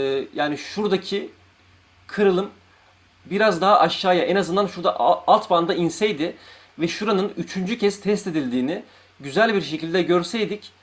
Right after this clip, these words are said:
daha güzel olurdu yani. Üç kez, şu an ben bunu üç kez te-,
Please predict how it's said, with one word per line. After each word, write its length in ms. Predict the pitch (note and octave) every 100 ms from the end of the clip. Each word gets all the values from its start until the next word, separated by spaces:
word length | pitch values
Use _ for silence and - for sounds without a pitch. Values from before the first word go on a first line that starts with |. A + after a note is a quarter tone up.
| _ _ -
daha 160 | F3+
güzel 280 | E3+ D#3 G#3
olurdu 280 | D#3 B2+ A#2
yani. 220 | A#2 A#2
Üç 220 | E3+ -
kez, 300 | E3+ E3+ -
şu 160 | - F3+
an 140 | F3+
ben 180 | F3+ F#3
bunu 120 | F#3+
üç 200 | F#3+ -
kez 200 | G3 F#3
te-, 100 | F3+